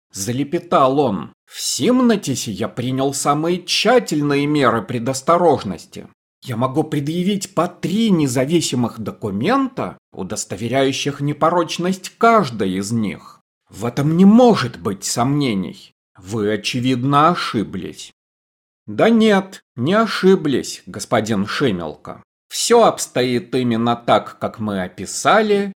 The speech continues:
и может быть с легкостью перепроверено». «Невозможно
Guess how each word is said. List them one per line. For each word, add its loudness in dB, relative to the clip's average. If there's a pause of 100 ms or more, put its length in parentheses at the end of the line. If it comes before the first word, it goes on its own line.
и -6
может -2
быть -2
с -8
легкостью -2
перепроверено». -4 (680)
«Невозможно 0